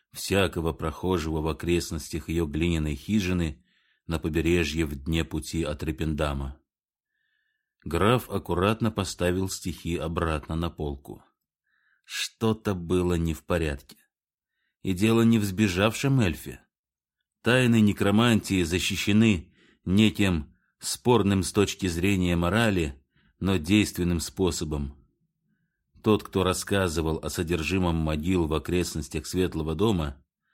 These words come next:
становился големом и физиологически терял способность говорить, прежде чем утечка информации завершалась. Это,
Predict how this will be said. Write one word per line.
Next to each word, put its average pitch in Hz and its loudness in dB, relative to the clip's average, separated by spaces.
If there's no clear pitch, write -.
становился 135 2
големом 85 2
и 185 0
физиологически 113 2
терял 92 0
способность 82 -4
говорить, 82 0
прежде 98 2
чем 85 -2
утечка 90 -2
информации 82 -2
завершалась. 76 -4
Это, 120 2